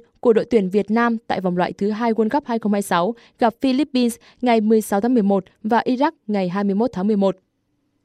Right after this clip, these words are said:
Ở vòng hai, giải quần vợt Japan Open hai không hai ba, chỉ phải đối đầu với tay vợt nước chủ nhà Shintaro Mochizuki hạng hai trăm mười lăm A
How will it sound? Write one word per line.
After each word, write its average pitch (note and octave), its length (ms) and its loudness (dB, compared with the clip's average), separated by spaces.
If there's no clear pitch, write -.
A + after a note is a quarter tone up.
Ở B3 160 4
vòng B3 220 4
hai, C#4+ 300 0
giải A3+ 220 0
quần F#3+ 160 0
vợt G3 180 0
Japan G#3+ 500 -2
Open G3+ 240 0
hai G3 120 0
không G3+ 140 -2
hai G#3 80 0
ba, G3+ 260 0
chỉ C4 180 0
phải A3+ 160 4
đối G#3 160 4
đầu A#3 220 4
với G3+ 160 0
tay A#3+ 140 -2
vợt G#3 240 -2
nước C#4 160 0
chủ G#3 140 0
nhà F3+ 320 -2
Shintaro B3 680 0
Mochizuki A3+ 720 0
hạng A3 280 -4
hai B3 180 0
trăm A#3 220 0
mười F#3+ 120 2
lăm G3 180 0
A G#3 80 0